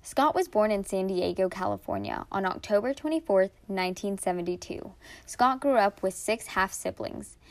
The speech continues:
He had a very normal life growing up. He was very passionate about golf, and he was actually one of the top junior golfers in San Diego by the time he graduated high school.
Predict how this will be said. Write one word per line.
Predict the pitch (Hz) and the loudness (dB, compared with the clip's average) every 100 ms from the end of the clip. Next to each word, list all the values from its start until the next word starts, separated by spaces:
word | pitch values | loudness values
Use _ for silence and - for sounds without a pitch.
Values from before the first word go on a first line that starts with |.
| - - | -20 -2
He | 254 | 0
had | 269 | 2
a | 254 - _ | 0 -2 _
very | 214 269 339 427 | 0 4 6 6
normal | 269 196 214 226 | 4 4 2 2
life | 185 190 | 2 2
growing | 208 214 226 | 0 0 0
up. | 247 262 - - _ _ | -2 -2 -6 -16 _ _
He | - 214 | -4 0
was | 208 | 2
very | 202 190 | 2 2
passionate | - 190 190 - 190 | 0 -2 -2 -2 -2
about | 180 - - | -2 -2 -4
golf, | 269 285 285 285 - | 2 4 4 2 -2
and | 220 | -2
he | 254 | 0
was | 277 | 2
actually | 285 - 311 | 0 2 2
one | 226 214 | 2 0
of | |
the | 226 | -2
top | 220 208 220 | -4 -2 -4
junior | 202 190 202 233 | -4 -6 -4 0
golfers | 180 180 185 185 180 | 2 2 0 0 -2
in | 190 | -8
San | 175 180 185 | -6 -4 -2
Diego | 202 180 180 175 | -2 -2 0 -2
by | 180 180 | 0 -2
the | 175 | -4
time | 185 185 180 | -6 -6 -6
he | 214 | -6
graduated | 202 180 175 175 175 180 | -2 -2 -2 -4 -2 -4
high | 180 185 | -6 -8
school. | - - - | -8 -8 -6